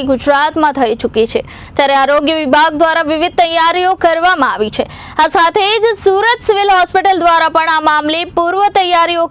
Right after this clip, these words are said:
કરી લેવામાં આવી છે. જો કે હજુ સુધીમાં સરકારમાંથી કોઈ સૂચના ન આવી હોવાનું જાણવા મળ્યું છે.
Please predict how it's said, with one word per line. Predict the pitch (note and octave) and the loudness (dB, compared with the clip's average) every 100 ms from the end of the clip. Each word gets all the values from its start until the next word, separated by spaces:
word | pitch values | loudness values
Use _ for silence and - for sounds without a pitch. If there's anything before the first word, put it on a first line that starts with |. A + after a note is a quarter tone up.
| E4+ | 0
કરી | D#4+ E4+ F4 | 0 0 0
લેવામાં | D#4 D4 B3+ A#3 | 0 0 0 -2
આવી | G#3+ A#3 | -2 -2
છે. | A#3+ - - - B3+ | -4 -4 -16 -6 0
જો | C#4 | 0
કે | C#4+ | 0
હજુ | C#4+ D4 E4 E4+ F#4 | -2 -2 0 0 0
સુધીમાં | E4+ D#4+ D#4+ D4+ D#4 E4 | 0 0 0 0 2 0
સરકારમાંથી | D4 C#4+ C#4+ D4+ D#4+ D4+ D4 D#4 D4 | 0 2 2 2 2 0 -2 -2 -2
કોઈ | D4+ D4 | -2 -2
સૂચના | D4+ C#4+ D4+ D#4 D4 | -4 -2 0 0 0
ન | C4 | 0
આવી | D4 D#4+ D4 D4+ | 2 2 0 0
હોવાનું | C#4 C4+ C4+ C#4 B3+ | 2 2 0 -4 -2
જાણવા | C4 C4 B3+ A3 | 0 0 -2 -2
મળ્યું | A3 A3+ A#3+ | -2 -2 -2
છે. | - | -6